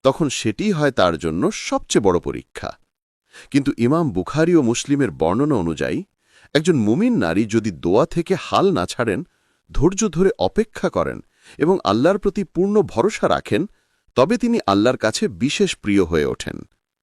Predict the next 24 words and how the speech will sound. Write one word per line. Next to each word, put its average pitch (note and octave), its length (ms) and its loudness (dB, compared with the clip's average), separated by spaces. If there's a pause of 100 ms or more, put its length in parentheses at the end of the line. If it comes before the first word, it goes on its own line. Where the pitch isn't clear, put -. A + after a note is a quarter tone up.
(380)
বিলম্বিত B3 540 2
দোয়ার F#3+ 300 4
পুরস্কার D#3+ 480 0
কখনো G2+ 380 0
কখনো A#2+ 400 0
কেবল G2 320 0
দুনিয়ার F#2+ 420 0
জন্য F2 260 0
নয়, A#1 280 -8 (400)
বরং F#3 260 4
আখেরাতের A#3 540 0
জন্য C3+ 280 2
সংরক্ষিত F3 580 0
থাকে। E2 380 -6 (680)
রাসূলুল্লাহ A#3 500 0
সাল্লাল্লাহু B2+ 640 2
আলাইহি G#2+ 320 2
ওয়াসাল্লাম C3 480 -2
বলেছেন, F2 480 -2 (520)
"কিয়ামতের G#3 500 2
দিন G#2 300 -2 (280)
মানুষ C#3 400 0
তার G3 140 2
দুনিয়ায় C3 480 2